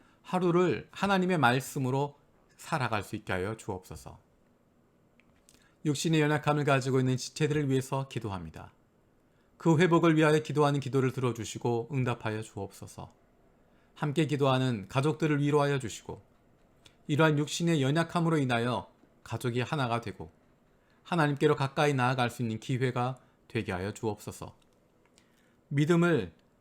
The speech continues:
잃어버리지 않게 하시고 확신을 가지고 감사함으로 간구하게 하여 주옵소서. 못된 암세포들 예수 그리스도의 이름으로 사라지게 하여 주시고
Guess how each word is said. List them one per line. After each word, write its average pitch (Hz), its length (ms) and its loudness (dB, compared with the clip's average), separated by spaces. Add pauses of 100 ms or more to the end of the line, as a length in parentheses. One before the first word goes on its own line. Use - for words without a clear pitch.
(140)
잃어버리지 170 640 2
않게 139 300 0
하시고 - 460 -6 (760)
확신을 123 440 -4
가지고 98 560 -4 (280)
감사함으로 131 1000 2 (140)
간구하게 110 600 -4
하여 104 220 -4
주옵소서. - 580 -12 (1000)
못된 143 340 0
암세포들 127 920 0
예수 147 320 0
그리스도의 165 380 4
이름으로 156 400 0
사라지게 160 480 -2
하여 131 160 0
주시고 - 400 -12